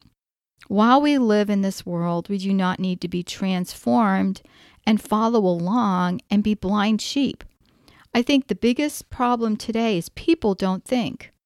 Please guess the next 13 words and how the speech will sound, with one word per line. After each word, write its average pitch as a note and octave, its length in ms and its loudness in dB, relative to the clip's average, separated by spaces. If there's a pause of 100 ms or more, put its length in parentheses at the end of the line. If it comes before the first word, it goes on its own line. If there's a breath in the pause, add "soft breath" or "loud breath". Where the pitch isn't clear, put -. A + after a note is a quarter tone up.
(360)
They A#3+ 100 4
don't B3+ 200 4
think B3 260 -2
for A#3 120 -4
themselves. F3 680 -4
They G#3+ 100 2
want A#3 160 2
to B3 60 0
be A3 100 -4
told A3 500 0
what F#3 300 -4
to G#3+ 140 -6
do. G3+ 440 -2